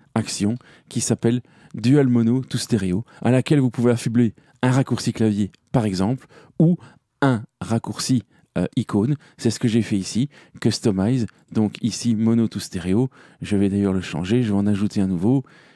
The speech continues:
qui va s'appeler Dual Mono to Stereo. Voilà, je peux cliquer droit, changer éventuellement l'icône ou simplement ici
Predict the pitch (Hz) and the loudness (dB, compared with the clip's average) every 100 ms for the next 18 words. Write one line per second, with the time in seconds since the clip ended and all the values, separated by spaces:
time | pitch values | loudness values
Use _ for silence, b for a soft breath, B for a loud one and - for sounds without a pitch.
0 | b b b - 101 107 120 104 113 107 | b b b -4 0 2 0 -2 -2 -2
1 | 113 127 156 147 135 127 - 110 - 104 | 0 2 4 4 2 0 -2 -6 -6 -4
2 | 85 104 139 - _ 107 95 85 101 135 | -2 0 -2 -6 _ -4 -2 0 0 -2
3 | b b b 104 110 - 117 120 - 117 | b b b -6 -2 -2 -2 -4 -2 -2
4 | 101 120 147 127 b b b b - 117 | 2 2 2 -2 b b b b -4 0
5 | 113 117 110 110 - 104 104 101 95 131 | 2 2 0 -2 0 0 0 0 0 0
6 | 147 135 - 131 104 - - 117 - 117 | 2 0 0 -2 -2 -6 -2 -2 0 0
7 | 120 107 - - - 107 - 120 | 0 -2 -6 -12 -8 -6 -2 -4